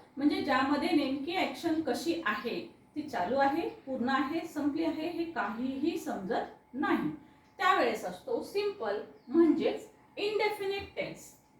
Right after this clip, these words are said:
ओके, याला आपण इंडेफिनिट टेन्स असंही म्हणतो. So शॉर्ट मध्ये लिहिते आहे इथे. So अशा पद्धतीने हे आपले महत्त्वाचे प्रकार पडतात स्टुडंट. आता यामध्ये जर तुम्ही पाहिलं की नेमके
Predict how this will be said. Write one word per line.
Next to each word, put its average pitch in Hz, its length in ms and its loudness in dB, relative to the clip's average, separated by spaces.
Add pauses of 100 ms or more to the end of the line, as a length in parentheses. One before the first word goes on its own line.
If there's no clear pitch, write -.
(100)
ओके, 403 460 -8 (180)
याला 311 160 0
आपण 320 260 0 (440)
इंडेफिनिट 349 800 -2
टेन्स 208 300 -2 (220)
असंही 262 440 -6
म्हणतो. 160 420 -4 (540)
So 381 80 -6
शॉर्ट 330 320 2
मध्ये 359 260 4
लिहिते 349 260 0
आहे 339 260 4
इथे. 339 440 -4 (380)
So 392 60 2
अशा 427 260 2
पद्धतीने 440 480 0
हे 415 160 -2
आपले 370 260 0
महत्त्वाचे 330 920 -2 (200)
प्रकार 330 380 2
पडतात 392 380 2
स्टुडंट. 392 440 -2 (380)
आता - 420 4 (140)
यामध्ये 427 420 4
जर 453 260 -2
तुम्ही 427 180 -2
पाहिलं 339 360 2
की 349 220 -6
नेमके 359 640 0